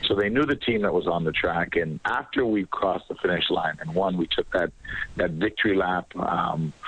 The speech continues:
slowly kind of jogging around the track with the Maple Leaf, and we stopped at, at every corner where there were pockets of Canadians and went right up in front so we can, uh, we can thank them, you know, just from afar, but nonetheless let them know that we really appreciated the support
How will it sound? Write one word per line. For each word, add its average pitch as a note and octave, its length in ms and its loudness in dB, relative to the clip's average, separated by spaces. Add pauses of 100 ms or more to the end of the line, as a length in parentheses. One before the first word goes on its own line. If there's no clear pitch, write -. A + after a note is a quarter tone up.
(260)
slowly A2+ 640 2
kind G2 160 2
of F2+ 80 -2
jogging F#2+ 380 2
around F2 260 0
the E2 60 0
track F2 300 -2
with E2+ 120 -4
the E2+ 80 -4
Maple E2+ 280 2
Leaf, E2+ 220 0
and E2+ 140 -2
we E2 80 -2 (100)
stopped G2+ 380 -2
at, E2+ 140 2 (420)
at G2 140 2
every G#2+ 220 2
corner G#2 400 2
where F#2+ 440 4
there F2+ 120 2
were F2 140 4
pockets G2+ 520 -4
of - 140 -2
Canadians F2 520 0
and E2+ 120 2
went F2+ 180 0
right F#2 200 2
up - 220 0
in G2 220 -2
front G#2 280 0
so E2+ 100 4
we F2 140 4
can, E2+ 300 -4
uh, D#2+ 300 0 (420)
we F#2+ 120 2
can F2+ 260 -2
thank G#2 260 -2
them, F2+ 320 0
you F#2+ 120 4
know, E2 180 4
just G2+ 240 0
from G2 160 2
afar, G#2+ 380 0
but F2+ 160 0
nonetheless F2+ 500 2 (120)
let F#2 320 2
them F2+ 140 0
know F2 160 4
that E2+ 120 4
we F2 140 2
really F#2 380 2
appreciated F2 720 2
the E2 140 2
support - 440 0